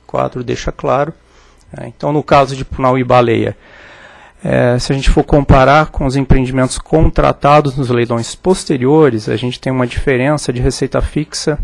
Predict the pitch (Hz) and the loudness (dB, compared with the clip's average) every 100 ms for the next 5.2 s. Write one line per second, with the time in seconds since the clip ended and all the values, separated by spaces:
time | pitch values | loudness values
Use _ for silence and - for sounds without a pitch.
0 | - - _ _ - 120 - 131 131 131 | -6 -10 _ _ -4 -2 -2 0 0 0
1 | 135 127 127 - 131 123 123 123 - 165 | -2 0 0 -2 -8 -6 -4 -4 -4 -8
2 | - 139 151 - 175 - 123 123 123 131 | -6 -4 -4 -6 -10 -8 -4 -2 -2 -4
3 | - - _ _ _ _ _ _ - 147 | -10 -20 _ _ _ _ _ _ -8 -6
4 | 151 143 139 147 - 151 139 131 147 127 | -4 -4 -4 -6 -2 -2 -2 -4 -2 0
5 | 143 147 | 0 0